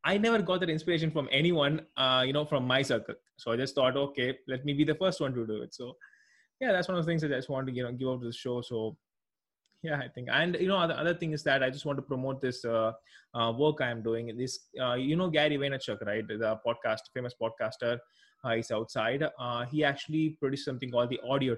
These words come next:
Tag. You know, people like, uh, um, something like an intro music. It's kind of unique to that particular podcast itself. We and my producer, we are doing this. So we thought, "Okay, we can promote that by doing ads on the, you know,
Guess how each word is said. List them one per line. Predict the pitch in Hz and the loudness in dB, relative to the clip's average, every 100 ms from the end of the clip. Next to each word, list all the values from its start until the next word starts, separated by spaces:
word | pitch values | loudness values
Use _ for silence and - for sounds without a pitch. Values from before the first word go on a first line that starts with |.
| - | -2
Tag. | 95 92 _ _ - | -6 -8 _ _ -10
You | 113 | -8
know, | 113 107 - | -8 -8 -10
people | 127 131 123 | -8 -4 -2
like, | 120 113 110 113 | 0 0 -2 0
uh, | 107 104 - _ _ _ | 0 0 -6 _ _ _
um, | 117 104 104 104 107 - | -8 -4 -4 -4 -8 -6
something | 131 135 143 | -4 -2 -2
like | 131 127 - - | 0 -2 -4 -4
an | 156 | 0
intro | 170 190 | 2 2
music. | 160 139 143 185 - _ _ | 2 0 0 -2 -6 _ _
It's | 143 - | -12 -6
kind | 135 135 | -2 2
of | 139 139 | 2 0
unique | 139 143 160 151 | -2 2 0 0
to | |
that | 139 143 143 | 2 2 2
particular | 120 120 120 | -2 -2 -2
podcast | 110 - 110 | -2 -2 -4
itself. | - 101 110 | -4 -8 -6
We | 131 135 | -4 -2
and | |
my | 123 | -2
producer, | 120 127 123 123 | -4 -4 -4 -4
we | 113 113 | -2 -2
are | |
doing | 113 135 135 | -2 -2 -2
this. | 135 - _ - - | -4 -6 _ -20 -20
So | - 156 | -2 2
we | |
thought, | 147 156 | 4 4
"Okay, | 147 147 147 | 4 2 0
we | 139 | 0
can | 135 135 | -2 -2
promote | 131 139 139 135 | -2 0 0 4
that | 131 135 | 4 4
by | 127 | 0
doing | 120 120 | -2 -2
ads | 127 147 147 143 | 2 2 2 -2
on | 131 | -2
the, | 131 131 | 0 0
you | 127 | -2
know, | 135 | -6